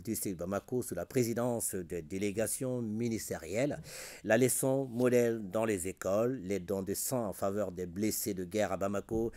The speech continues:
et dans les capitales régionales, la promotion de l'usage du drapeau national,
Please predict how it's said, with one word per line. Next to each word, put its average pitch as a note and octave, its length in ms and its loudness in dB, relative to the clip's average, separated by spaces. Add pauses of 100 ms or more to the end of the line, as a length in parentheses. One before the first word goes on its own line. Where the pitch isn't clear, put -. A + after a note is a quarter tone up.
(320)
et F#2 240 -2
dans G#2 160 -2
les A#2+ 100 2
capitales A2 680 -2 (160)
régionales, G2 1000 0
la F#2+ 140 0
promotion G2+ 400 -2
de F#2+ 80 -2
l'usage A2+ 560 0
du F2 160 -10
drapeau F#2+ 380 -4
national, G2 580 -2